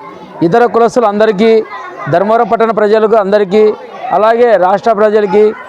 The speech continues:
మన జిల్లా ప్రజలకి, రాష్ట్ర ప్రజలకి, దేశం ప్రజలందరికీ కూడా సుఖ సంతోషాలతో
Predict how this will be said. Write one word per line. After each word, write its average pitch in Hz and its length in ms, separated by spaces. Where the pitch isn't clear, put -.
మన 170 100
జిల్లా 196 280
ప్రజలకి, 220 360
రాష్ట్ర 202 280
ప్రజలకి, 202 400
దేశం 196 300
ప్రజలందరికీ 226 680
కూడా 220 380
సుఖ 196 120
సంతోషాలతో 214 1000